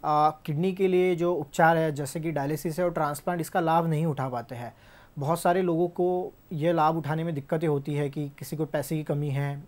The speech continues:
कहीं पे ये उपचार उपलब्ध नहीं है। तो ऐसे कंडीशन में अगर गुर्दा रोगियों की बीमारी हमें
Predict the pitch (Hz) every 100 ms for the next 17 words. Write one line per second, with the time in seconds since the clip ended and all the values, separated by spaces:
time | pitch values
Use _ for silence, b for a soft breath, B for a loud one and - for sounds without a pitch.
0 | - - - _ - 143 147 156 156 156
1 | 139 - 156 139 160 147 143 147 160 135
2 | 156 B B B B - 190 208 214 -
3 | 156 - 233 208 202 214 220 185 170 214
4 | - - 147 196 226 - - - 202 139
5 | 156 165 208 196 190 196 202 147 139 165
6 | 175 160 185 202